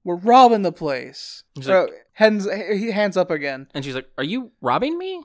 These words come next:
Speaker 1: And then she knocks him through a table and does, like, a spiral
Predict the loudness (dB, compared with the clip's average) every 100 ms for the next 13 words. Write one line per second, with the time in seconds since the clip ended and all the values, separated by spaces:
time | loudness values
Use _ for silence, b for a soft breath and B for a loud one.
0 | -4 -2 0 0 0 0 -4 -6 -12 -8
1 | 4 4 6 2 0 0 -2 0 2 2
2 | 2 -2 -2 -4 b b -8 -4 -4 -4
3 | 2 2 2 -2 -4 -8 2 4 6 6
4 | 4 2 -2